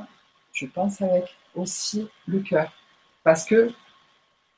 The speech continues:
ce que je pense, ce que je souhaite réaliser,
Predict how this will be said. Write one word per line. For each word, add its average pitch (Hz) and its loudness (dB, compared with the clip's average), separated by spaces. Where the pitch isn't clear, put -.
ce - -2
que 240 6
je 202 6
pense, 208 6
ce - -4
que 214 2
je 196 4
souhaite 240 6
réaliser, 190 4